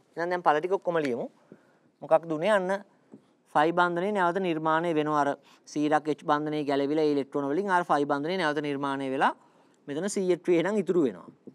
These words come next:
පැහැදිලිද? ඊට පස්සේ අර එච් ප්ලස් එක සී එල්, එච් සී එල් ලැබෙනවා. ඒ එල් සී එල් ටී නැවතත් නිර්මාණය වෙනවා. එහෙනම් අන්න උත්ප්‍රේරකයේ වැයවීමක් සිද්ධ වෙලා නැහැ කියලා ඔයාලට පැහැදිලි.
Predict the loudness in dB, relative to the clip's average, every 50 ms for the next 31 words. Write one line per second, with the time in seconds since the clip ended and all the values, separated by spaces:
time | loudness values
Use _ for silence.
0 | _ _ _ _ _ _ 0 0 2 2 0 -2 -4 -6 -10 _ _ _ _ _
1 | _ _ _ _ _ _ _ _ _ -2 6 8 8 8 8 10 8 10 10 10
2 | 8 6 4 6 6 6 6 4 0 -2 -2 -2 2 2 4 6 6 4 4 0
3 | -4 -2 2 4 4 6 6 4 4 2 -4 -8 -10 -18 -20 _ _ _ _ -20
4 | -20 _ _ _ _ _ _ _ _ -20 _ _ _ _ _ 0 4 6 6 6
5 | 4 2 0 2 4 4 4 4 2 0 2 4 4 4 4 4 2 2 2 0
6 | 0 2 2 2 2 2 2 2 2 2 2 2 0 0 0 0 0 -2 -2 -2
7 | -4 -2 -4 -4 -4 -4 -2 -2 0 2 2 2 4 4 4 4 2 0 0 -2
8 | -4 -4 -8 -4 0 2 2 2 2 0 -4 0 6 6 6 6 6 4 4 4
9 | 4 4 0 0